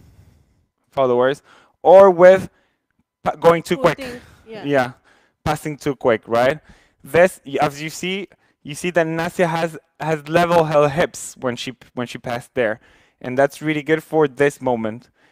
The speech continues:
Speaker 1: for the togetherness of the continuity of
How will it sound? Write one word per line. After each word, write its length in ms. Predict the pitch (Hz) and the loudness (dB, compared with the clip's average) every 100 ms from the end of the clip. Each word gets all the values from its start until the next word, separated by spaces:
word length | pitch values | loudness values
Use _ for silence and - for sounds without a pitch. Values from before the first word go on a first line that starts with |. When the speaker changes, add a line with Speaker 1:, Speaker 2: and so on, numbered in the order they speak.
| _ | _
Speaker 1:
for 140 | - | -8
the 120 | 123 127 | -6 -6
togetherness 800 | 143 127 160 143 127 120 123 | -6 -2 0 2 0 -4 -10
of 180 | - 120 | -10 -10
the 80 | 120 | -8
continuity 1000 | - - 151 147 - 147 147 131 - 131 139 _ - - _ _ _ _ _ _ _ _ _ _ _ _ _ _ _ _ | -12 -12 -12 -12 -12 -10 -10 -10 -10 -12 -14 _ -18 -18 _ _ _ _ _ _ _ _ _ _ _ _ _ _ _ _
of 340 | 123 123 123 | 0 2 0